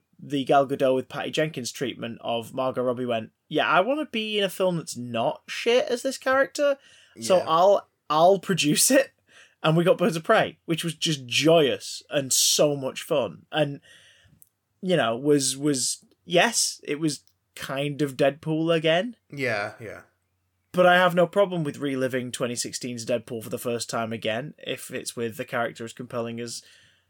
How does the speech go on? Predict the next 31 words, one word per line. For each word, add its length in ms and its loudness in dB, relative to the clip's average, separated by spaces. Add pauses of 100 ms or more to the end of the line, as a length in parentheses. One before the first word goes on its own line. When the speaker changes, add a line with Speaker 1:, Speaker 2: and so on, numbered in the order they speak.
(120)
Speaker 1:
as 200 -6 (100)
Robbie 460 -2
as 240 -2
Harley 300 -4
Quinn 420 -2
in 240 -6
that 280 -2
film. 480 -2
Speaker 2:
Yeah. 260 -10 (640)
Speaker 1:
And, 180 0
and 220 -6
the 60 -4
supporting 480 -2
cast 420 -8
who 160 -8
become 300 -6
the 80 -8
Birds 200 -2
of 60 -12
Prey. 280 -4
Like, 280 -6
you 120 -14
know, 160 -14 (340)
there's, 300 -12 (880)
uh, 160 -2 (400)
just, 220 -12 (600)
David 240 4
Ayer, 280 4 (260)
let 160 2
it 100 0
lie. 460 2